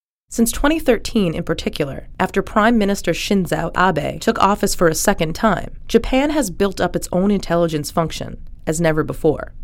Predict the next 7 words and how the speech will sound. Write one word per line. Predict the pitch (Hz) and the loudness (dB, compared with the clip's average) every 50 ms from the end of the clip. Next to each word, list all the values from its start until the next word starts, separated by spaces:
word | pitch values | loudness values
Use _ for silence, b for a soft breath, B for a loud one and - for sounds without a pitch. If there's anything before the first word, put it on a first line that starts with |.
| - - - | -12 -4 4
making | 202 208 196 - 208 202 - | 6 6 6 6 4 2 4
operations | 202 226 240 - 254 226 214 208 - - 190 180 - | 4 4 6 6 6 6 6 4 2 0 -2 0 0
more | 190 165 165 | 0 0 0
unified | 165 170 220 269 254 - - 139 147 143 - - - - | 0 0 -2 -2 -2 0 -2 -2 -2 -2 -8 -8 -6 -4
and | 165 156 | -4 -2
better | 147 151 147 147 143 | 0 0 0 0 -2
supported. | - - 165 - 214 196 170 - - - - - | -2 -6 -4 -2 0 0 0 0 -4 -10 -12 -16